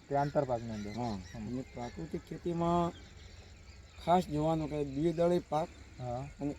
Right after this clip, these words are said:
Speaker 2: એક દળી પાકનો, અ, મિક્સ ક્રોપિંગ કરવાનું.
Speaker 1: દ્વિદળી અને એક દળીનું મિક્સ ક્રોપિંગ
Speaker 2: હા, એટલે
Speaker 1: કરવાનું. બરાબર.
Speaker 2: એકબીજા-, એકબીજાને પૂરક મળે ખાતર.
Speaker 1: હા, બરાબર.
Speaker 2: હમ.
Speaker 1: તો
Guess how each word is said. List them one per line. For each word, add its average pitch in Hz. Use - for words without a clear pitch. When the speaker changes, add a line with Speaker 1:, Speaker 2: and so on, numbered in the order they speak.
Speaker 2:
એક 170
દળી 156
પાકનો, 147
અ, 135
મિક્સ 131
ક્રોપિંગ 131
કરવાનું. 110
Speaker 1:
દ્વિદળી 165
અને 160
એક 151
દળીનું 156
મિક્સ 151
ક્રોપિંગ 139
Speaker 2:
હા, 131
એટલે 131
Speaker 1:
કરવાનું. 151
બરાબર. 151
Speaker 2:
એકબીજા-, 151
એકબીજાને 147
પૂરક 143
મળે 135
ખાતર. 123
Speaker 1:
હા, 110
બરાબર. 107
Speaker 2:
હમ. 101
Speaker 1:
તો 147